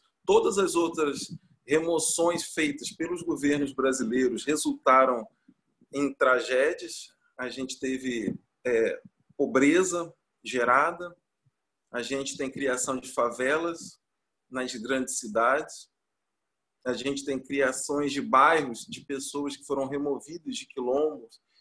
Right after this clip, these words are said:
e que são jogadas à pobreza. E daí, quando eu falo de pobreza, eu preciso sempre citar que essas instituições, seja o governo federal, o exército, eles enxergam pobreza na maneira de viver do negro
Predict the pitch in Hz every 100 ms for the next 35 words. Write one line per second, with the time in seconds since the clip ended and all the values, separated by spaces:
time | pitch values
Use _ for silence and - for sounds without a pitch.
0 | _ 135 - - 156 156 139 135 135 135
1 | 123 131 - 123 117 139 170 170 165 _
2 | _ _ _ _ _ 135 135 147 156 156
3 | 147 - 143 139 - - 127 127 147 131
4 | 113 - 135 143 135 139 135 - 156 -
5 | - 165 - 139 143 127 - _ _ -
6 | 143 117 - _ _ _ _ _ _ _
7 | _ _ 131 135 156 151 170 160 - 156
8 | 143 - 151 156 139 - 139 143 139 131
9 | 135 135 131 135 117 104 113 120 113 113
10 | 101 107 123 117 - - _ _ _ -
11 | 139 147 147 156 160 165 165 170 135 135
12 | 156 185 135 113 - _ _ 131 139 135
13 | 131 135 147 135 131 135 113 120 135 127
14 | 120 120 135 147 143 139